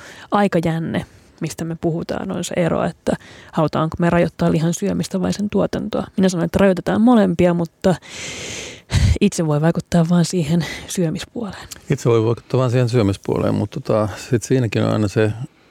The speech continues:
Speaker 2: <clears throat> se niin kuin riski, että muodit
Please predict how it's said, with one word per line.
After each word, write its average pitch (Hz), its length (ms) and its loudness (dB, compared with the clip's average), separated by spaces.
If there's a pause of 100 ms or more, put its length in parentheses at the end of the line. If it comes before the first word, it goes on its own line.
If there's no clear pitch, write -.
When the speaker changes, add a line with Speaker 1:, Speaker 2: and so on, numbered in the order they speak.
(200)
Speaker 2:
<clears throat> - 1300 -4
se - 280 -2
niin 101 260 0
kuin 113 760 -4 (260)
riski, 104 600 -2 (120)
että 113 460 -2 (720)
muodit 120 380 2